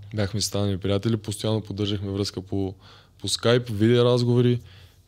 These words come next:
пишехме си и си ми бяха станали доста близки.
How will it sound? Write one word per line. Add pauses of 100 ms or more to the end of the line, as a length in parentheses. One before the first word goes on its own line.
пишехме
си (760)
и
си
ми
бяха
станали
доста
близки.